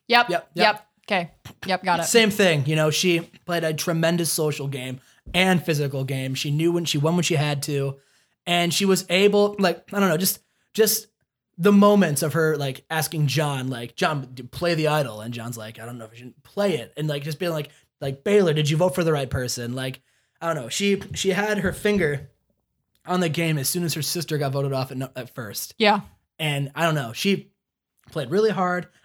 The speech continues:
Speaker 2: I really wish she wouldn't have gotten hurt for Game Changers 'cause she would have been on Game Changers.
Speaker 1: Mm.
Speaker 2: But they put on Sierra Dawn Thomas instead,
Speaker 1: <laughs>
Speaker 2: which, meh, okay.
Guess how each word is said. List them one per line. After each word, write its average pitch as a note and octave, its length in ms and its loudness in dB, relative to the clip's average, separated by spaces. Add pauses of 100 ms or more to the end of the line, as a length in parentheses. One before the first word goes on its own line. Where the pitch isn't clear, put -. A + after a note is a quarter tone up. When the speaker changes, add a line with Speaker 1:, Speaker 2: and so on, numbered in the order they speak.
Speaker 2:
I D3+ 100 -2
really F#3 300 2
wish F#3 220 0
she D#3 140 -2
wouldn't E3 240 -2
have D3+ 100 -6
gotten D3+ 220 -2
hurt D#3+ 420 -4 (180)
for B2 100 -14
Game E3+ 260 -4
Changers E3+ 420 -4
'cause C#3 120 -4
she D3+ 100 -6
would C3+ 60 -2
have B2 80 -6
been B2+ 80 -4
on G#3 200 4
Game F#3 240 2
Changers. D#3 600 -4
Speaker 1:
Mm. G3+ 240 4 (160)
Speaker 2:
But B2 120 -10
they A2+ 100 -12
put E3 200 -2
on E3 140 0
Sierra E3 280 2
Dawn F3 140 2
Thomas E3 440 -4
instead, C#3 500 -4 (220)
Speaker 1:
<laughs> G3 760 0
Speaker 2:
which, C#3 460 -4 (220)
meh, G3 420 0 (640)
okay. D#3+ 480 -6